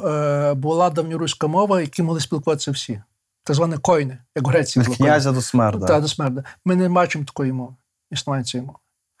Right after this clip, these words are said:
Speaker 1: Ми бачимо, що бачимо? Ми бачимо, що існує церковнослов'янська мова. Яка, значить, не церковнослов'янська мова, це з,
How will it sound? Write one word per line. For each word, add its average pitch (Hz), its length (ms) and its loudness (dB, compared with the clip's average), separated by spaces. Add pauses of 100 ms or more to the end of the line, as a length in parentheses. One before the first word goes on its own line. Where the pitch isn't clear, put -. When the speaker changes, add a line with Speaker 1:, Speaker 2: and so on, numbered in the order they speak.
(200)
Speaker 1:
Ми 175 80 2
бачимо, 185 360 4
що 175 160 0
бачимо? 143 320 -2
Ми 143 60 -2
бачимо, 165 260 0
що - 140 -2
існує 165 280 0
церковнослов'янська 139 880 -4
мова. 151 180 0
Яка, 175 200 2
значить, 185 220 -4
не 175 80 2
церковнослов'янська 175 720 -2
мова, 151 140 -2
це 147 260 -2
з, 139 100 -8